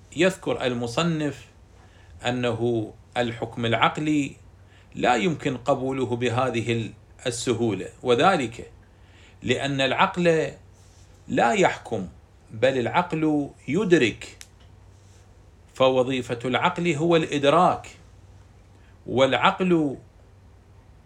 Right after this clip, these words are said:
هذا أولا، وثانيا أن إدراك العقل في باب الأمر بالمعروف والنهي عن المنكر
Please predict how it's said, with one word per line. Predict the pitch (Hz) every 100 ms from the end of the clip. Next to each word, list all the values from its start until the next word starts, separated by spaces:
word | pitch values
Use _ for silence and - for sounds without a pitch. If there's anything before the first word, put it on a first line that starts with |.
| - -
هذا | 117 120
أولا، | 127 160 151 139 127
وثانيا | 113 117 147 185 180 165 139 - - - - - - -
أن | 127 131
إدراك | 123 127 120 127 120 113
العقل | 120 110 135 185 190 185 - - - - - - - _ _
في | - 131
باب | 120 156 202 196
الأمر | 190 170 160
بالمعروف | 147 143 135 110 113 107 95 - -
والنهي | 120 123 123 175 185
عن | 165 180
المنكر | 175 175 175 156 170 170